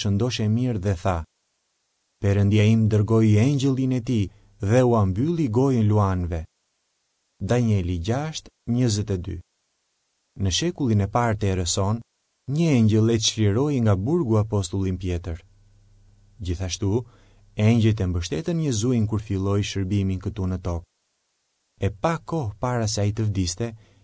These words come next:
ju shfaq një engjëll dhe e forcoi. Sa duhet ta ketë ngushëlluar kjo Jezuin në ato çaste shumë të rëndësishme të jetës së tij.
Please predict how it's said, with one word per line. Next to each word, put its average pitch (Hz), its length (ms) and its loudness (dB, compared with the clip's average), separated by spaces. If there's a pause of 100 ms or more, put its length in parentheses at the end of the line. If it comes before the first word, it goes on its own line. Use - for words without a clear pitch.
(180)
ju 92 160 -2
shfaq 120 420 -2
një 95 160 0 (100)
engjëll 131 320 -2 (360)
dhe 107 160 2
e 110 40 0
forcoi. 95 640 -4 (1120)
Sa - 240 -6
duhet 139 320 -2
ta 120 100 -2
ketë 127 300 -2
ngushëlluar 110 640 0
kjo 117 160 0
Jezuin 110 560 0 (240)
në 107 160 0
ato 110 160 -2
çaste 110 440 -4
shumë 107 280 -2
të 104 140 -4
rëndësishme 104 680 -4
të 110 180 -4
jetës 95 320 -2
së 98 140 -6
tij. 85 160 -10